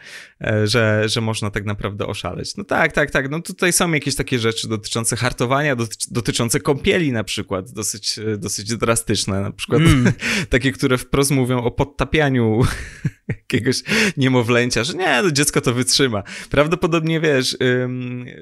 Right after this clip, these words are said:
Speaker 1: zrobił eksperyment, jego dziecko wytrzymało. E, nie wi-, nie
Speaker 2: Tak.
Speaker 1: wiadomo, jakie to potem ma konsekwencje oczywiście tam psychiczne, jak cię ojciec podtapia, ale, ale, ale tak, p-,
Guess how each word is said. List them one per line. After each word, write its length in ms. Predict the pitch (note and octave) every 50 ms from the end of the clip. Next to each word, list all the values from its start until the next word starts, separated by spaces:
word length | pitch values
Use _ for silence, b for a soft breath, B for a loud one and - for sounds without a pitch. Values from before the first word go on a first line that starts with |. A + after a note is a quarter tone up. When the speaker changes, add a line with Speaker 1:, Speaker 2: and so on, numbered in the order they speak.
| D#2+ F2
Speaker 1:
zrobił 340 | B2+ C3+ B2+ C3 C#3 C#3+ -
eksperyment, 720 | C3+ - - - D3 C#3 C#3+ B2+ A#2+ A#2 B2+ C#3 - -
jego 180 | D3 C3+ C3 C3
dziecko 300 | B2+ C3+ B2+ - D3 C3
wytrzymało. 680 | C3+ C3 - - - C#3 B2+ A#2+ A#2 A#2 A2+ E3 D#3+ B B B B B B B B
E, 240 | - A2+ A#2 A#2+ A#2
nie 120 | A#2 A#2
wi-, 140 | B2 B2+ -
nie 100 | C3 C3
Speaker 2:
Tak. 100 | C#3 C#3
Speaker 1:
wiadomo, 220 | B2 B2+ B2+ B2+ B2
jakie 220 | B2 B2 - B2+
to 60 | B2
potem 360 | - C#3 B2+ - B2+ B2 B2
ma 100 | B2 B2
konsekwencje 680 | A#2+ - D#3 C#3 - F3 - - - D#3+ D3+ - - A#2+
oczywiście 540 | A2 - A#2+ G#2+ G#2+ G#2 - - A2 G#2+ G#2
tam 380 | G#2 G#2 G2+ G#2 G#2+ G#2+ G#2 - - B2+ - _
psychiczne, 600 | - - C3+ A#2+ B2+ A#2+ - - - G2 G2+ G#2+ A2
jak 140 | G#2 G2+
cię 140 | - - -
ojciec 280 | G2 G#2+ - - G2+ -
podtapia, 520 | - C3+ - - - B2 C#3 - B3+ -
ale, 340 | F4 F4 F4 E4+ E4+ C#4+ C4
ale, 220 | B3 C#4+ C4 -
ale 240 | - F#3+ F#3+ G3 G3+ G3 - _ G3+ G3 - -
tak, 240 | - D#3 A2 G#2 -
p-, 80 | -